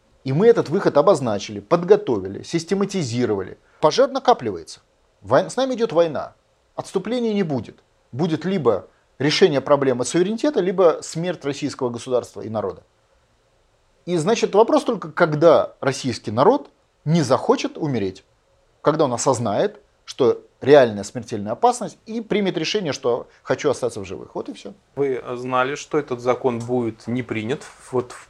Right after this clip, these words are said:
Speaker 2: при вашем внесении первоначальном. То есть вы, условно говоря, просто обозначаетесь, да, что вот есть такое, есть решение. Вы поднимаете шум, вы выносите это, так сказать, в общественное поле.
Speaker 1: Не только так. Мы создаем о-, ответ на вопрос.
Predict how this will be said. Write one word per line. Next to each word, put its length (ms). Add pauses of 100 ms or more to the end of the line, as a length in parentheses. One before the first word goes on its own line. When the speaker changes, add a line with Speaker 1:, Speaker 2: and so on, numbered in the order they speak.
Speaker 2:
при 160
вашем 440
внесении 560
первоначальном. 800
То 100
есть 200
вы, 80
условно 340
говоря, 280
просто 320
обозначаетесь, 840
да, 220
что 240 (260)
вот 280
есть 300
такое, 360
есть 280
решение. 520 (300)
Вы 100
поднимаете 580
шум, 260
вы 100
выносите 520
это, 200
так 180
сказать, 460
в 300
общественное 460
поле. 300 (160)
Speaker 1:
Не 160
только 260
так. 160
Мы 140
создаем 680
о-, 60
ответ 520
на 80
вопрос. 420